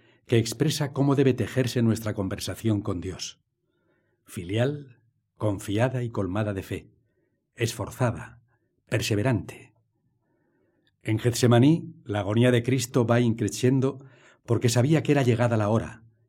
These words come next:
y que el príncipe de este mundo atacaría con su horrible tentación más fuerte que en el desierto y que pretendía asestar el golpe definitivo, pues buscaba apartarle de cumplir la redención del hombre,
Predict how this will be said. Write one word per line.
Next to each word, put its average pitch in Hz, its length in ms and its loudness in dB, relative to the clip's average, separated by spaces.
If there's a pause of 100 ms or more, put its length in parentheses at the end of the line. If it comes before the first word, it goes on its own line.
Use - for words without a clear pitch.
(100)
y 120 140 -2
que 117 100 0
el 104 140 0
príncipe 127 460 0
de 101 100 -2
este 113 200 -2
mundo 104 400 0 (280)
atacaría 113 560 -2
con 127 180 0
su 117 140 -2
horrible 110 360 -2
tentación 113 760 -2
más 117 280 0
fuerte 120 380 0
que 107 80 -4
en 101 60 0
el 90 100 -6
desierto 113 560 -4 (400)
y 123 80 0
que 117 120 4
pretendía 117 480 2
asestar 123 380 -2
el 101 120 0
golpe 123 280 0
definitivo, 98 720 -6 (460)
pues 110 160 -2
buscaba 123 460 -2
apartarle 110 580 -2
de 98 120 -6
cumplir 107 400 -2
la 113 120 0
redención 101 520 -4
del 95 140 -4
hombre, 113 380 -2